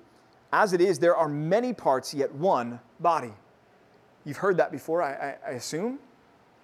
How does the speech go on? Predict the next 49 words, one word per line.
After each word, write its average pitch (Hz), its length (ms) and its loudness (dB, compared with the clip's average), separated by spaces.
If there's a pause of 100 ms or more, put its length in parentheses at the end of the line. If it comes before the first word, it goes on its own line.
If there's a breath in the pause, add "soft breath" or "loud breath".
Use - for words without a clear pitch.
(560)
Maybe - 140 -10
not. 214 300 -2 (1500)
But 277 180 0
for 294 120 2
us 202 120 0
to 247 60 -6
be 240 80 2
a 190 40 4
vibrant 165 400 0
and 143 80 -8
healthy 165 360 -2
church, - 400 -2
for - 180 -10
us 220 120 -2
to - 60 -12
be 220 120 2
a 143 60 4
church - 320 0
useful 185 440 -4
to 175 80 2
the 147 60 -2
Lord, 175 220 0
it 185 60 -4
begins 170 280 -4
with 175 120 -4
us 180 200 -2
being 160 200 -6
useful 170 320 -4
as 139 120 -2
individuals 143 500 -4
to 113 100 -8
him. 107 160 -12 (1300)
It - 80 -12
begins 190 280 0
with 220 100 4
us 190 200 4
all 196 460 4 (960)
coming 214 260 -2
here 208 140 0
and, 175 80 -6
and, 165 180 -2
and 147 220 -4
playing 202 300 -2
a - 40 -2
part 185 280 2
and 143 100 -12
playing 185 220 -4
a 151 40 -2
role. 135 360 0